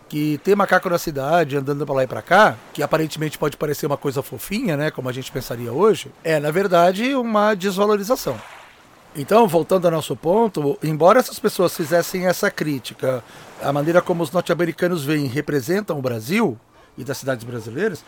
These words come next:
elas não percebiam que elas mesmas faziam isso com relação, por exemplo, a Manaus ou a Rio Branco, no Acre. As pessoas pensam Manaus como uma cidade de selva,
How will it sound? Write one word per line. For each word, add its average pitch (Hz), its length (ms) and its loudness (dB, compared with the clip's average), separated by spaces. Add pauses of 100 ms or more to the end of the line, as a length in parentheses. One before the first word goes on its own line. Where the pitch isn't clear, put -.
(300)
elas 240 240 2
não 190 100 -4
percebiam 151 480 -4
que 220 220 -6
elas 294 320 -2
mesmas 175 400 -4
faziam 143 460 -2
isso 143 200 -8
com - 140 -12
relação, 151 420 -6
por 190 120 -10
exemplo, 185 320 -6
a - 20 -2
Manaus 202 480 -2 (320)
ou 127 140 -6
a 123 40 -2
Rio 151 160 -2
Branco, 156 280 -4
no 220 100 -4
Acre. 156 380 -2 (300)
As - 120 -14
pessoas 175 360 -6
pensam 190 640 -4
Manaus 127 640 -4 (100)
como 180 260 -2
uma 214 200 -2
cidade 175 340 -2
de 220 140 -12
selva, 127 520 0